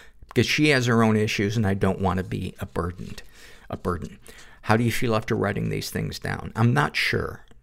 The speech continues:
I feel like I hardly, like I didn't hardly say anything. The stories run through my head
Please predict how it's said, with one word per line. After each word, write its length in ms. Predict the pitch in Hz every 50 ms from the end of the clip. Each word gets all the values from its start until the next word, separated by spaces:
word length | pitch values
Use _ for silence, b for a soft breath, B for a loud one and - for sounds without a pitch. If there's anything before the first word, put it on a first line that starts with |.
| _ - - _ - -
I 60 | - 110
feel 240 | - - 135 127
like 200 | 123 131 131 -
I 100 | 104 110
hardly, 640 | 113 - - - 117 113 107 110 107 110 - - - - - _
like 200 | - 113 110 -
I 80 | 107 113
didn't 320 | 110 131 123 123 120 -
hardly 340 | - - 127 117 120 - 110
say 240 | 98 - - 107 -
anything. 560 | 57 - - - - - - - 50 - - - B B B B B B B B -
The 60 | -
stories 460 | - - - 127 120 131 135 131 117
run 340 | 120 117 117 120 139 151 139
through 280 | - - - 135 131 120
my 200 | 113 113 120 120
head 440 | 110 101 87 92 92 90 101 104